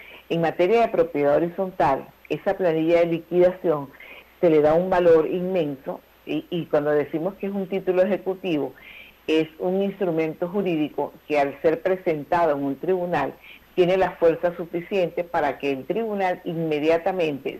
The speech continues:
sin necesidad de, de, de conocimiento o, eh, o ir a la otra parte, otorga una medida preventiva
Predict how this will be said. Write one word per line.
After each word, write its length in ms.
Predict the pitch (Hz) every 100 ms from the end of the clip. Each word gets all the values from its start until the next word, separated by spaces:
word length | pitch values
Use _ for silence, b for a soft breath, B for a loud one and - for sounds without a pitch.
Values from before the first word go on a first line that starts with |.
| -
sin 180 | 185 160
necesidad 640 | 156 151 - 143 156 175
de, 280 | 214 214 - B B B B _
de, 500 | - 160 151 147 139 143
de 140 | 147
conocimiento 960 | - 160 156 - 156 160 165 170 233 240
o, 500 | - 175 190 208 -
eh, 340 | 160 156 147 120 - _ _ _
o 220 | 165 160
ir 200 | 214 269
a 60 | 180
la 160 | 147 151
otra 260 | 180 196
parte, 440 | 180 139 - 143 B B B _
otorga 560 | 165 165 220 180 151 151
una 160 | 160
medida 720 | 160 143 147 143 147 - - -
preventiva 760 | 156 143 135 131 143 139 120